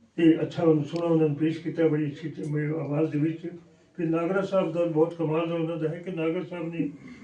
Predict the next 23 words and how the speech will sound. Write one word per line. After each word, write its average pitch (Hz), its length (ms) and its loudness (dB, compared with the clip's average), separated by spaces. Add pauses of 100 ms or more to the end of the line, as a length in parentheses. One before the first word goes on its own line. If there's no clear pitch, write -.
(140)
ਸਾਕਰ 160 320 -2
ਚਮਕੌਰ 165 500 -2
ਸਾਹਿਬ 170 260 -6
ਤੋਂ 165 100 -2
ਲੈ 160 80 2
ਕੇ 151 200 -4
ਸਰਹੰਦ 151 360 -4
ਤੱਕ 127 200 -12 (720)
ਜੋ 170 100 0
ਦਾਸਤਾਨ 165 480 -2
ਨਾਗਰਾ 156 300 -2
ਸਾਹਿਬ 156 220 -4
ਨੇ 156 60 0
ਪੇਸ਼ 151 300 -4
ਕੀਤੀ 143 320 -4
ਹੈ, 135 120 -10 (360)
ਇਹਨਾਂ 170 140 -4
ਦਾ 156 120 2
ਵੱਖਰਾ 160 360 0
ਸੋਹਣਾ 180 280 -2
ਢੰਗ 143 280 0
ਹੈ। 165 220 -4 (1120)
ਤੇ 143 340 0